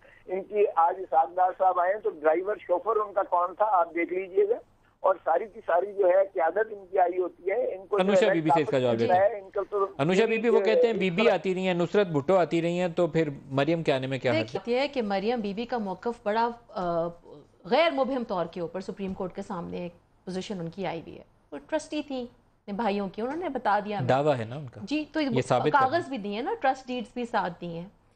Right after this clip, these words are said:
Speaker 3: और clarity से बता दिया कि, दिया कि वो उनकी एक family arrangement थी और ये ट्रस्ट डीड्स हैं और हमने कोर्ट के सामने पेश कर दिए हैं।
Speaker 2: ये भी साबित
Speaker 3: उनके
Speaker 2: होनी बाकी
Speaker 3: तमाम,
Speaker 2: है।
Speaker 3: उन, अच्छा, दूसरी बात ये कि court के तो order में कहीं जिक्र नहीं है मरियम बीबी का, जो mandate से ग्यारह या तेरह सवाल हैं,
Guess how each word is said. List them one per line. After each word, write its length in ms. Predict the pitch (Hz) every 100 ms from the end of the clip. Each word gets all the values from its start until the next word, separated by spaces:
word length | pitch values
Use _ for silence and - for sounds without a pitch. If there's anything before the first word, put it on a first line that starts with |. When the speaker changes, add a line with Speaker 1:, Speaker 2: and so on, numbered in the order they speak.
| _ _ _
Speaker 3:
और 200 | - 254
clarity 600 | 254 - - 294 285 294 -
से 140 | 294
बता 280 | 262 247 190
दिया 200 | 185 208
कि, 140 | 233
दिया 260 | 190 185 208
कि 140 | 233
वो 280 | 208 226 226
उनकी 360 | 214 208 - 202
एक 120 | 190
family 360 | 208 190 214
arrangement 560 | 214 180 160 - 175 180
थी 120 | 311
और 140 | 302 180
ये 180 | 196
ट्रस्ट 340 | 202 208 196 -
डीड्स 260 | 233 196
हैं 80 | 277
और 160 | 277 202
हमने 260 | 185 165
कोर्ट 420 | 175 _ - 175 175
के 80 |
सामने 300 | 185 190 180
पेश 300 | 185 165 160 -
कर 60 |
दिए 220 | - -
हैं। 100 | - - _ _ 143
Speaker 2:
ये 120 | 165
भी 100 | 165
साबित 180 | 151 139
Speaker 3:
उनके 160 | 165
Speaker 2:
होनी 100 | 147
बाकी 120 | 302 -
Speaker 3:
तमाम, 200 | 262 262
Speaker 2:
है। 60 | - _ _ _ -
Speaker 3:
उन, 140 | 269 277
अच्छा, 240 | 240 240
दूसरी 420 | - 190 269 277 370
बात 260 | 339 302
ये 80 | 302
कि 120 | 330
court 340 | 320 262 302 294
के 80 | 330
तो 180 | 330 311
order 320 | 233 214 302
में 280 | 294 262 311 _ _ _ -
कहीं 280 | 247 302 381
जिक्र 280 | 330 339 330
नहीं 240 | 320 320
है 60 | 311
मरियम 340 | 269 254 277
बीबी 240 | 247 226
का, 140 | 240 233
जो 380 | 202 233 247 247
mandate 540 | 190 180 175 190 254
से 120 | 254 233
ग्यारह 260 | 202 202
या 140 | 226 214
तेरह 280 | 202 196
सवाल 380 | 240 202 175 214
हैं, 200 | 175 214